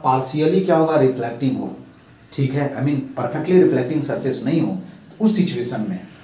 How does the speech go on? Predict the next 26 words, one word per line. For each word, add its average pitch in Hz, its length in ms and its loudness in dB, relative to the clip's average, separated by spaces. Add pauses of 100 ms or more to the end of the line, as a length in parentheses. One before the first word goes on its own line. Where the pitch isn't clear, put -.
(140)
और 180 180 6
इंसिडेंस 196 520 2
क्या 196 120 6
हो, 190 120 8
लाइट 175 320 4
जो 165 120 -2
है 165 240 0
नॉर्मल 143 420 0
के 151 80 -2
साथ - 720 -4
सरफेस 135 520 -2
पे 139 100 2 (100)
theta 170 400 0
एंगल 143 280 0
पे 143 140 -4
क्या 139 200 -2
है, - 200 -4 (260)
इंसिडेंस 104 480 -10
हो 90 80 -10
रहा - 100 -14
है, - 120 -18 (420)
तो - 180 -4
उस 214 140 2
सिचुएशन 151 460 -2
में 131 280 0
रेडिएशन 131 500 0